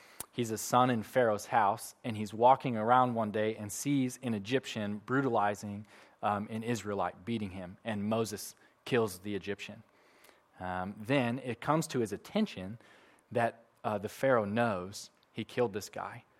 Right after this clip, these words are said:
and he flees, he leaves. Uh, and you read it in Exodus, and you kind of feel like, "Man, uh, Moses kind of seems like a wuss." Like, he didn't, he wasn't like, "Yeah, what are you gonna do about it?" No, he left, he ran.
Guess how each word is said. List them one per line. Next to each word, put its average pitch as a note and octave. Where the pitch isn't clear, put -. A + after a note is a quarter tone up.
and G2+
he F#2
flees, G2+
he G#2+
leaves. F#2+
Uh, G2
and B2+
you C#3
read C4
it -
in A#2
Exodus, D3+
and A2
you A2
kind E3
of B2+
feel A2+
like, F#2
"Man, -
uh, D#3
Moses F#3+
kind A3+
of G2+
seems B2+
like G#2+
a E2+
wuss." C3
Like, F#2
he B2+
didn't, A#2+
he B2+
wasn't A#2+
like, G2+
"Yeah, A2+
what D3
are C#3+
you C3+
gonna A2+
do F3+
about G#2
it?" -
No, B2
he B2
left, C3+
he A#2
ran. A#2+